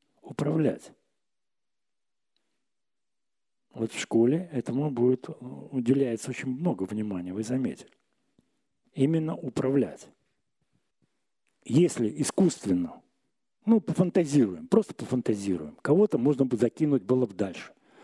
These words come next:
Ну, в виде опыта какого-то там, с-, инсайта, там, не знаю. Так обычно не происходит, если вы не готовы к этому, если вы эту работу не проделали. Ну, пофантазируем. Что вы сразу поймёте? Что вроде бы те же вещи стоят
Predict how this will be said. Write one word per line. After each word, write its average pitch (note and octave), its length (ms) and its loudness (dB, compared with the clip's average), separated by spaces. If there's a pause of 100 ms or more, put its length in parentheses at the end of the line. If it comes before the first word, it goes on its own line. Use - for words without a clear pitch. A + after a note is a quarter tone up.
(160)
Ну, A3+ 260 4
в E3 160 -10
виде C#3+ 220 4
опыта D#3 500 4
какого-то B2+ 600 2
там, G#2 360 -8
с-, D#3+ 300 -10
инсайта, E3+ 580 2
там, B2+ 280 -4
не D3+ 60 -2
знаю. A2 300 -8 (320)
Так - 200 0
обычно G3 300 0
не G3 160 6
происходит, G#2 480 -6
если - 180 -2
вы B2 120 2
не B2+ 120 2
готовы A#2 420 0
к - 100 -16
этому, - 300 -12
если C3 220 -2
вы D3 140 4
эту C#3+ 140 -2 (120)
работу D3 340 0
не C3 140 4
проделали. C#3 680 -2 (600)
Ну, B3+ 340 4
пофантазируем. B2+ 840 2 (280)
Что - 180 -4
вы A#3 80 4
сразу E3 320 -2
поймёте? C#3 640 -2 (480)
Что - 160 2
вроде G#3 280 2
бы F3 120 0
те F#3 160 2
же D#3+ 160 2
вещи A#2 300 0
стоят F3 520 -2